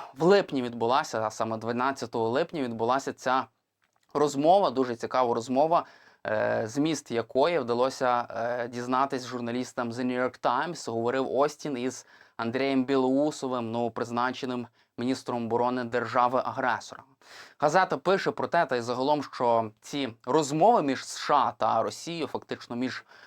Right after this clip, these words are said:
ворогами, суперниками, е, ці розмови не є,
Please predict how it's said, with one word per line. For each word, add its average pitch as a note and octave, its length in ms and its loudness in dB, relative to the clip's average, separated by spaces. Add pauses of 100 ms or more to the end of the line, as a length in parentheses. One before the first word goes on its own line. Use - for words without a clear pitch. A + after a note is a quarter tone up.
(240)
ворогами, C3+ 500 6
суперниками, B2+ 880 0 (720)
е, C3 140 -6
ці - 180 -4
розмови C#3 640 4
не A#2 220 -4
є, C#3 240 0